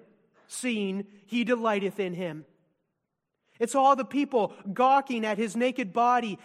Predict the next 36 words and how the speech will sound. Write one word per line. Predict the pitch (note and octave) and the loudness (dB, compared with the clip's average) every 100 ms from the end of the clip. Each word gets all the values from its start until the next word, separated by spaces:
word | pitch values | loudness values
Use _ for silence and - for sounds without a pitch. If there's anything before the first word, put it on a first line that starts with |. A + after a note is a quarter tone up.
| - | -8
and | A3 A3 | -4 0
laughing | B3 B3+ B3 A3+ | 2 2 0 -2
him | A#3 | -4
to | A3+ | -6
scorn. | - - B3 A#3 G#3 F#3 - _ _ - | -10 -4 0 0 -2 -8 -20 _ _ -8
It's | C4+ - | -6 -4
the | C#4 | -4
people | C#4 C#4+ B3 | -2 -2 -2
shooting | G#3+ - C#4+ C#4 C4 | -6 -2 -2 0 0
out | B3+ B3+ | 0 0
the | |
lip | A#3+ A#3+ A#3+ | -2 -2 0
at | A#3 F#3+ | -2 0
him, | A3+ G3 E3 - | -2 -2 -6 -8
making | A3 B3+ C#4+ A#3+ A3+ | -2 -2 -2 -6 -4
obscene | G#3 - - C4+ C#4 C#4 | -6 -6 -8 -4 -2 -2
gestures | A3 B3+ B3+ - A3+ F#3 | -2 -2 -4 -6 -8 -4
at, | G#3 G#3 G#3 | -4 -4 -4
at | G3 F#3+ | -6 -4
him | G3+ F#3 E3 _ - | -6 -6 -8 _ -6
as | G#3 | -6
he | G#3 | -4
hangs | G3 A#3 A3 | -4 -4 -2
on | G#3+ G3+ | -4 -6
the | |
cross. | G3+ G#3 G3 F#3+ - - _ _ _ _ D4 | -6 -4 -2 -4 -8 -18 _ _ _ _ -8
It's | C4 | -2
even | D4 C#4 | -2 0
the | C4+ | -2
placard | C4+ D4 C#4+ C4+ C4 F#3 - - | -2 0 0 0 0 0 -2 0
that's | A#3+ A#3+ | 0 2
nailed | C4 C4+ C#4+ | -2 0 0
above | G#3+ A#3+ | 2 2
his | A3+ B3 | 2 -2
head | B3 C4 F3+ | -2 -2 -2
declaring, | A3+ - C4+ C#4 B3+ G3 | -6 0 2 4 2 0